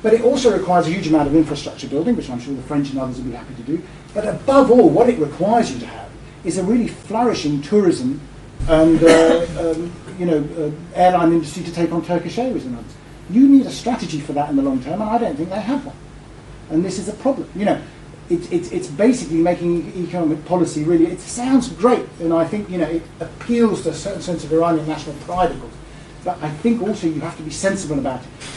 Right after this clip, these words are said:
The Shah in his day bought three Concords, you know, on a whim, because he liked it. And in a sense, he'd get away with it. They never delivered them, of course.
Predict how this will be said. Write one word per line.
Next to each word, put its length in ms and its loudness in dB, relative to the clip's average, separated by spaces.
The 60 -6
Shah 340 6
in 80 6
his 220 0
day 340 4
bought 260 0
three 200 -2
Concords, 580 0
you 80 -6
know, 120 -10
on 100 0
a 40 2
whim, 380 2
because 160 -10
he 60 -4
liked 360 -6
it. 60 -16
And 120 0
in 100 -2
a 40 -4
sense, 240 -4
he'd 120 -10
get 140 -2
away 180 0
with 140 -2
it. 80 -14
They 100 -2
never 160 0
delivered 340 -2
them, 140 -6
of 100 -14
course. 180 -14